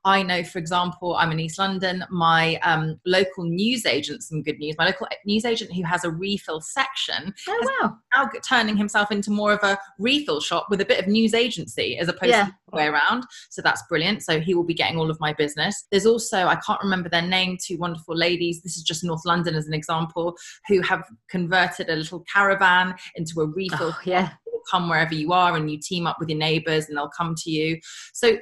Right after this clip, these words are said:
Speaker 1: that's great if you've got something like that near you. But
Speaker 2: Mm.
Speaker 1: you may have, like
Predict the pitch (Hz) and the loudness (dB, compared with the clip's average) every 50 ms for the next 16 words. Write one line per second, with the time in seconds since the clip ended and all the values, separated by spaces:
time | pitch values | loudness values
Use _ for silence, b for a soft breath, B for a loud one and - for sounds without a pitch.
0 | 226 240 254 - - - - - - 190 185 196 196 175 143 139 - - 170 - | 0 0 0 0 -2 -6 -14 -12 -8 -4 -2 -2 0 -2 -2 -4 -4 -6 -8 -8
1 | - 170 165 165 170 - - 180 156 160 160 160 147 127 - - - 185 - - | -8 -6 -6 -6 -6 -6 -6 -8 -8 -6 -4 -4 -4 -4 -2 -2 -2 -2 -2 -2
2 | 170 175 196 214 202 202 196 196 196 190 180 175 165 165 170 - _ - 185 190 | -4 -2 0 0 2 2 4 4 4 2 2 -2 -4 -6 -8 -10 _ -12 -8 -4
3 | 196 208 226 226 202 - 220 202 175 170 160 156 160 | -2 0 0 0 0 0 0 0 2 2 2 2 2